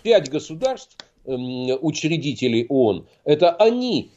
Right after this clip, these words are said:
должны снова выработать правила, которые затем будут транслироваться в остальной мир.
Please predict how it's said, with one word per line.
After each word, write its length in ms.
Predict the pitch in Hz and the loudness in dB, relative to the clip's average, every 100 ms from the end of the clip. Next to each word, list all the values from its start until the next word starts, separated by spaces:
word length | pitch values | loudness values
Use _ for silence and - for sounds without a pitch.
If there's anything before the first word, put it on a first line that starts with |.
| - | -4
должны 640 | 120 139 123 139 113 104 - | 0 0 0 -2 -2 -4 -10
снова 600 | - 139 151 131 104 - | -10 0 4 4 4 0
выработать 800 | 123 117 139 113 104 101 101 95 - | -6 -2 0 2 0 -2 -4 -8 -4
правила, 600 | 120 113 92 87 80 - _ | 2 4 4 -2 -4 -10 _
которые 420 | 120 143 131 131 | -4 0 2 4
затем 560 | 120 143 - 143 107 - - | 2 -2 -2 -2 -2 -6 -16
будут 400 | 117 127 123 123 | -6 -4 -4 -2
транслироваться 800 | 127 127 - 139 110 104 101 110 | -2 -2 -2 0 2 2 0 -2
в 60 | 107 | -2
остальной 480 | 104 123 117 110 | 0 0 0 0
мир. 300 | 110 101 90 | 0 -2 -6